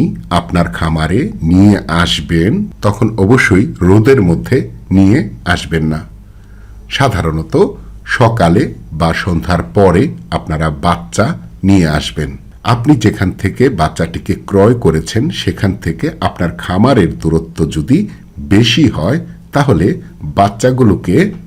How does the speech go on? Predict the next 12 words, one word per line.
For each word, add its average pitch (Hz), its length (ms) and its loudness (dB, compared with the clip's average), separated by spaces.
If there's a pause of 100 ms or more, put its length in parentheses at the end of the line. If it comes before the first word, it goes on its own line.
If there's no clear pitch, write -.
(460)
গ্লুকোজ 143 340 2 (120)
পানি 82 240 2 (320)
খাওয়াতে 85 380 0
পারেন। 73 320 -2 (220)
গ্লুকোজ 104 360 4 (220)
পানি 80 280 2 (140)
খাওয়ানোর 95 720 2 (160)
পর 101 300 6 (400)
বাচ্চাগুলোকে 87 680 -4 (320)
নিয়ে 107 220 4 (300)
রওনা 87 340 4
দিবেন, 78 240 -2